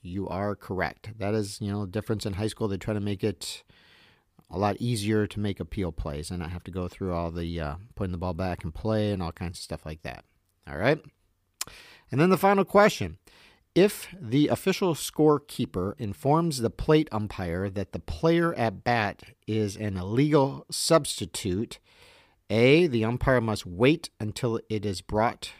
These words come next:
up by the defense. Uh, B, the umpire must wait until it is brought up by the offense. Or C, the umpire must enforce the penalty since he was informed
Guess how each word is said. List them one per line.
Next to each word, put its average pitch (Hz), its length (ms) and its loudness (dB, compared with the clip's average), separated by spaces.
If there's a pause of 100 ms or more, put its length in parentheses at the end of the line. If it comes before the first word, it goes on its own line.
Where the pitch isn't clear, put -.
(380)
up 143 220 0
by 123 160 6
the 123 100 0
defense. 113 760 -4 (500)
Uh, 92 220 -4
B, 139 420 2
the 120 220 2
umpire 123 360 2
must 110 240 -2
wait 127 440 0
until 113 320 -6
it 104 80 -4
is 101 160 -6
brought 113 220 0
up 110 120 -2
by 104 160 -2
the 92 260 -6
offense. 143 720 -2 (360)
Or 135 200 4
C, 185 360 4
the 147 160 4
umpire 156 340 4
must 147 240 2
enforce 160 480 0
the 151 140 -4
penalty 135 480 2
since 123 320 -2
he 120 140 -2
was 107 360 0
informed 107 840 -6